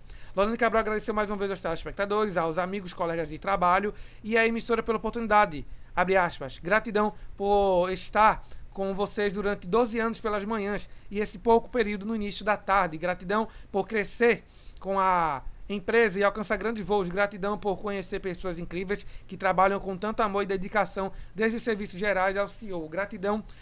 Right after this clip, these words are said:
por fazer parte de uma equipe guerreira que sabe se reinventar e fazer sempre de um limão uma verdadeira limonada", fecha aspas.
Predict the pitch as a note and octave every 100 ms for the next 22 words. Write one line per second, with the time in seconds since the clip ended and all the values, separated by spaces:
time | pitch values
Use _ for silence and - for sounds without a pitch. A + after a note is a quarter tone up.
0 | - G3+ G3 G#3 F#3 G3+ - G#3 A3+ G3
1 | G3 G3 - A#3+ A3 F#3 F3 D3+ E3 G3
2 | - - A3 B3 B3 A3+ A3 A3+ A3 A3+
3 | G#3 A3 G3+ A3 F#3 G3 G3 - - G#3+
4 | G#3+ A3 G#3+ - - - E3 G#3+ A#3 G#3+
5 | G#3+ A3 G#3+ G#3 G#3 G3+ G3+ G3+ G3+ F3+
6 | F3 E3+ E3+ - F3+ C3+ B2+ - C3+ -